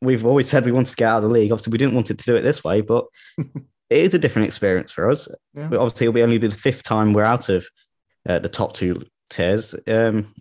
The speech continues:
Speaker 1: have you got any positives out of this?
Speaker 2: Um, I've got a potential positive.
Speaker 1: Go on.
Speaker 2: Um, if we beat Forest in January, we hold that Brian Clough trophy for a,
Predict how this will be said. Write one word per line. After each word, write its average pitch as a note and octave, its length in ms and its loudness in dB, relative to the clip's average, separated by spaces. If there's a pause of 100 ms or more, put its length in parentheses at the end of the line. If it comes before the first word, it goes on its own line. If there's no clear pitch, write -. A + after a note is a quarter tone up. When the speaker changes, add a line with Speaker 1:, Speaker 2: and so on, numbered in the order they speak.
Speaker 1:
have G#2 120 -6
you A#2+ 100 0
got C3 140 0
any B2+ 120 2
positives B2 440 -6
out A#2+ 140 0
of A#2+ 60 0
this? - 680 -6 (460)
Speaker 2:
Um, C3 680 6 (240)
I've C3+ 220 4
got D#3+ 180 4
a C3+ 40 4
potential C#3 580 0
positive. F#2+ 520 -12 (720)
Speaker 1:
Go A2 160 2
on. D3 220 -4 (160)
Speaker 2:
Um, A2+ 800 0
if A#2+ 160 -4
we B2+ 100 0
beat C3+ 360 -4
Forest A#2+ 480 -6
in G2 120 -4
January, G#2+ 520 -8
we G#2+ 160 -6
hold A2 240 -8
that G#2+ 220 -6
Brian A2+ 240 -6
Clough A#2 180 -10
trophy F2+ 500 -12
for G2 260 -14
a, G2 140 -10